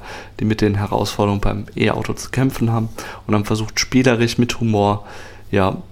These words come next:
die Fahrer, Fahrerinnen von Verbrenner an Elektroautos heranzuführen.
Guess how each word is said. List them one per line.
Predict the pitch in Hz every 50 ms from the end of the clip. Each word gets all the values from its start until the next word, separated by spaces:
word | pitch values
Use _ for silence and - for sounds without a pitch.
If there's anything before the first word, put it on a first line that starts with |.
| -
die | 117 110
Fahrer, | - - 113 110 110 110
Fahrerinnen | - - 107 107 104 104 104 104 104 110 110 113 113 113 - -
von | - - - 127 127 120
Verbrenner | - 117 107 - - 107 101 101 101 104 - -
an | - 113 107 107 104 - - -
Elektroautos | 120 113 110 - - - - - - - -
heranzuführen. | 110 117 117 110 - - - - 123 120 113